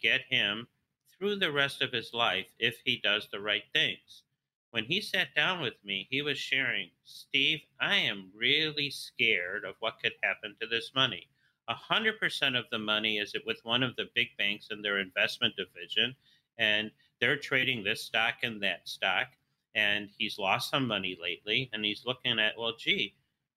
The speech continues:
this money could support me my whole life, but I could run out of money if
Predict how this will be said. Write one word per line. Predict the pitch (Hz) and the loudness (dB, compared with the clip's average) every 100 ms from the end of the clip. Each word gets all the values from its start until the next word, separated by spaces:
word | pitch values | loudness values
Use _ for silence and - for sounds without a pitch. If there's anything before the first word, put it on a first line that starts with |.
| - | -2
this | 175 - | -2 0
money | 147 156 139 | 0 0 0
could | - 170 180 | 0 -2 -2
support | 139 - 117 90 | -6 -4 -4 -4
me | 104 | -4
my | 98 92 | 0 0
whole | 98 92 | -2 -8
life, | 87 87 104 - _ | -4 -2 -2 -6 _
but | 160 190 127 139 - - _ _ - | 0 2 2 0 -6 -20 _ _ -4
I | 113 | -2
could | - 190 202 139 | -2 2 2 2
run | 135 127 | 0 2
out | 123 117 | 2 2
of | 107 | -2
money | 113 139 117 92 | -2 0 0 -4
if | 98 | -8